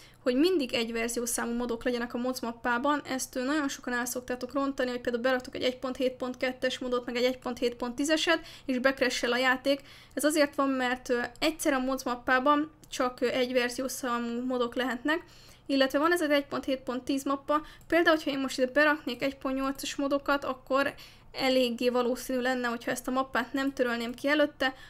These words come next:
akkor ugye bekresselne szintén a játék. Szóval erre nagyon figyeljetek oda, hogy mindig egy verziószámú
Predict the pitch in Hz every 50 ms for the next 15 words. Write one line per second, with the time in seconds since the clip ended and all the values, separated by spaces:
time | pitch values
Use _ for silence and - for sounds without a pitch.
0 | - - - - 254 247 - - 262 254 247 233 262 269 254 233 254 269 254 -
1 | 262 247 240 - - 269 254 262 254 247 247 - - 254 247 247 - 247 262 262
2 | 262 262 269 277 277 - 339 339 339 - - - - - - - - 262 254 254
3 | 254 262 - - - 302 285 269 269 269 262 247 254 247 - 262 247 247 254 254
4 | - 240 240 254 247 247 254 247 240 240 254 240 240 240 240 240 247 247 247 233
5 | 240 - - - 233 233 240 240 240